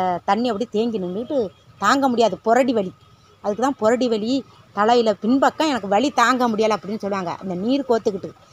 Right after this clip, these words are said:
ஒண்ணுமே பண்ண முடியாது, மூச்சு விட முடியாது, திணறுறாங்க, மூச்சு அப்படியே இழுத்து இழுத்து மூச்சு விடுவாங்க.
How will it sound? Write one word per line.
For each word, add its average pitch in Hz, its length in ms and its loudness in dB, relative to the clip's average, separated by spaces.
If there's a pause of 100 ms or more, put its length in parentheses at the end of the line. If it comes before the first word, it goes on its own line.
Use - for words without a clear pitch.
(320)
ஒண்ணுமே 294 380 4
பண்ண 269 240 2
முடியாது, 254 300 4
மூச்சு 262 280 0
விட 247 160 2
முடியாது, 226 580 2 (340)
திணறுறாங்க, 240 800 4
மூச்சு 269 440 0
அப்படியே 233 420 2 (480)
இழுத்து 240 280 0
இழுத்து 233 220 0
மூச்சு 233 280 -2
விடுவாங்க. 208 460 -2